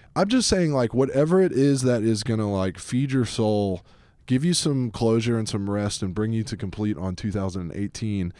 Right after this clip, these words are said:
and then, like, open up a new field for two thousand nineteen. Like, for the love of God, just make time. It's for you.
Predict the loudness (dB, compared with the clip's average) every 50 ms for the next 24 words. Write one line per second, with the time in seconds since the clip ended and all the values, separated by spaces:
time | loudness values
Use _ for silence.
0 | -18 -20 -20 -12 -6 -4 -2 0 0 0 0 -2 -2 -2 -4 -4 -2 0 0 2
1 | 2 2 0 0 0 0 -2 -2 -2 0 0 0 -2 -2 -2 0 2 2 0 0
2 | -2 -6 -6 -2 -2 -2 -2 0 -2 -2 -2 -4 -4 -4 -4 -4 -6 -6 -6 -6
3 | -6 -4 -4 -4 -6 -8 -8 -6 -4 -4 -4 -4 -2 0 0 0 0 0 -2 -2
4 | -2 -2 -2 -2 -4 -6 -8 -10 -8 -6 -6 -4 -4 -6 -6 -10 -10 -6 -6 -4
5 | -4 -4 -6 -8 -12 -14 -12 -8 -6 -6 -4 -2 0 0 0 0 0 -4 -8